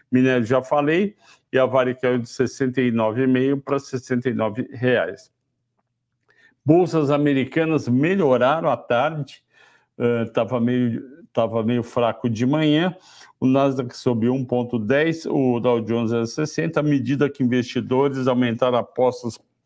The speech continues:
otimistas em tecnologia antes dos lucros dessas empresas, das big techs, saírem, eh, a partir da semana que vem. Também eventos macroeconômicos importantes,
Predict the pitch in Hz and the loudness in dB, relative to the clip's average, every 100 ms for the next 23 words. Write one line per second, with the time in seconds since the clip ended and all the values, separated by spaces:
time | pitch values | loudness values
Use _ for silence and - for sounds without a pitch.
0 | _ _ _ _ _ _ _ _ _ - | _ _ _ _ _ _ _ _ _ -2
1 | 170 165 - 131 135 127 - 98 95 _ | 0 0 0 2 2 0 -2 -8 -8 _
2 | - - - 117 117 110 120 131 147 147 | -20 -20 -8 -2 -2 -2 -2 0 0 0
3 | 117 165 170 - _ 208 226 226 - - | -2 -4 -4 -6 _ -2 2 0 -2 -2
4 | 147 127 127 156 160 - - - - _ | 0 2 2 0 -4 -12 -20 -20 -20 _
5 | 143 139 143 131 139 127 117 123 135 127 | 0 0 0 -2 0 0 0 -2 -2 -2
6 | 127 113 120 98 110 143 123 110 127 123 | -6 -4 -4 -4 -2 -2 -2 -4 0 0
7 | 123 - - 131 123 120 120 127 127 _ | -2 -12 -2 0 2 0 0 -2 -4 _
8 | - - - - 131 123 127 - - 139 | -20 -20 -18 -2 0 2 -2 -6 -6 -4
9 | 131 107 - - 131 127 _ - _ _ | -2 -4 -6 -2 -2 -2 _ -20 _ _
10 | - 127 127 127 131 127 127 120 101 95 | -2 -2 2 2 2 0 -2 -2 -2 -4
11 | 95 131 127 156 156 123 147 139 - 135 | -2 0 0 2 0 0 -2 -4 -4 0
12 | 147 156 139 135 135 127 117 110 110 107 | 2 0 -4 -6 -2 0 2 -2 -4 -2
13 | 123 123 170 170 170 190 - - | -2 -2 -6 -2 -2 0 -2 -10